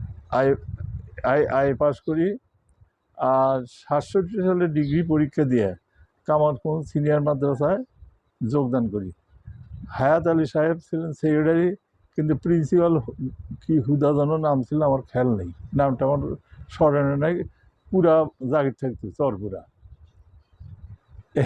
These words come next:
তারপরে ওখান থেকে হয়তো আমি চলে যাই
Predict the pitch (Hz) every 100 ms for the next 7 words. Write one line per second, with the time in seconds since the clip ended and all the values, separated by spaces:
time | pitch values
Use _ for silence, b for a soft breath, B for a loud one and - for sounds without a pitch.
0 | - 107 95 - _ B B _ 143 156
1 | 151 175 170 147 160 160 185 226 - -
2 | - - - - - 147 143 143 143 139
3 | 139 139 127 147 139 131 123 127